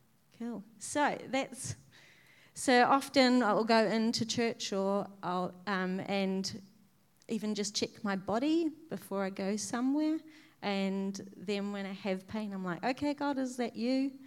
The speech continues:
And so sometimes I'll be at a small meeting and then I'll go, "Anyone got any chest pain? I'm just feeling this ache." Just release a word of, like, it's what you call a word of knowledge. Um,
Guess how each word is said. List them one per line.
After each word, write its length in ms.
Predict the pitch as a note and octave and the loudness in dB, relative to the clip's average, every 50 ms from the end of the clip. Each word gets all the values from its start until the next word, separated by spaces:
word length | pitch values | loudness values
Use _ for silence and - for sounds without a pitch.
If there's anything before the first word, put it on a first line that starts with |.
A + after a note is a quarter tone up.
| - - - - - - _ _ _ | -20 -20 -20 -20 -20 -20 _ _ _
And 200 | - F3+ G3+ F#3+ | -6 -6 -4 -4
so 600 | G3 - - G#3 G3 F#3+ F#3+ F#3+ F#3 F#3+ G3 G#3 G3+ - - - - - - - - _ _ _ _ _ _ | -4 -4 -2 0 0 2 2 2 2 2 0 -2 -4 -8 -16 -20 -20 -20 -20 -20 -20 _ _ _ _ _ _
sometimes 600 | - - C4 A#3+ A3+ - A#3+ A3 A3+ G#3+ A3 G3+ | -2 0 0 0 0 0 0 0 0 0 2 4
I'll 220 | G#3+ G#3 G#3+ G#3 | 4 4 4 4
be 220 | G3 A3 G#3 G3+ G#3 | 2 2 4 4 4
at 80 | G3+ G3+ | 4 2
a 220 | G3+ G#3 A3+ A3 - - | 2 2 0 -4 -6 -8
small 320 | - - - A#3 A#3 A#3 | -8 -4 0 2 2 4
meeting 320 | A#3 A#3 A#3+ B3+ B3+ B3 A#3+ | 4 4 4 2 2 2 0
and 80 | A3+ | -2
then 80 | A3 A3 | -2 -2
I'll 100 | G#3+ G#3 | -2 -2
go, 240 | G#3 G#3 G#3 A3 A3+ A3+ - - | 0 0 0 0 -2 -4 -6 -4
"Anyone 420 | - F#4 G4+ G4+ G4+ G#4+ G#4+ G#4 G4 | -2 0 0 4 4 4 4 6 6
got 180 | F4+ D#4+ - | 6 6 6
any 160 | D#4 D#4 C#4+ C4+ | 6 6 6 6
chest 400 | C#4+ - D#4 D4 D4+ - - - | 4 2 2 2 0 0 -6 -4
pain? 380 | - E4 E4 E4 E4 E4 C#4+ | 0 2 4 6 4 4 4
I'm 120 | - B3+ B3+ | 2 0 0
just 260 | C#4 D4 C#4 - - | 0 -2 -4 -6 -4
feeling 340 | - D4 C#4+ C4+ C4 B3 A3+ | 0 2 2 2 2 2 2
this 160 | G#3+ G#3+ G#3+ | 0 -2 0
ache." 380 | - - A#3 A#3+ A#3+ A#3 - - - - - - - - - - - - _ _ - | 0 2 2 2 2 0 -4 -12 -14 -20 -20 -20 -20 -20 -20 -20 -20 -20 _ _ -8
Just 200 | G3+ - - - | -6 -6 -4 -4
release 440 | G3+ F#3+ F#3+ F#3+ G3 F#3 - - | -4 -2 -2 -2 -2 -4 -4 -4
a 60 | F3+ F3+ | -4 -2
word 260 | F3 F3+ F3+ F3 F3 | -2 0 0 0 0
of, 260 | F3 F3 F#3+ - - - | -2 -4 -6 -10 -8 -6
like, 140 | F#3+ E3 - - - - | -6 -6 -6 -8 -16 -20
it's 120 | - - A3 | -8 -2 -2
what 160 | G3+ - - | 0 0 0
you 60 | - | -6
call 320 | - - - F#3+ F#3+ F3+ | -6 -4 -2 0 0 2
a 40 | F3+ | 0
word 300 | F3+ F#3 F3+ F3 F3+ F3 | 0 0 0 0 0 -2
of 140 | F3 F3 F#3 | -4 -6 -4
knowledge. 580 | F3+ F3 F3 F3 F3+ F3 F3+ F3+ - - - - - _ - - - - - - - - _ _ - | -4 -4 -4 -4 -4 -6 -6 -6 -10 -12 -12 -14 -18 _ -20 -20 -20 -20 -20 -20 -20 -20 _ _ -6
Um, 580 | G3+ F#3+ F#3+ F#3+ F#3 F3+ F3+ F3+ F#3 F#3+ F#3 | -4 -2 -2 -2 -2 -2 -2 -4 -4 -6 -8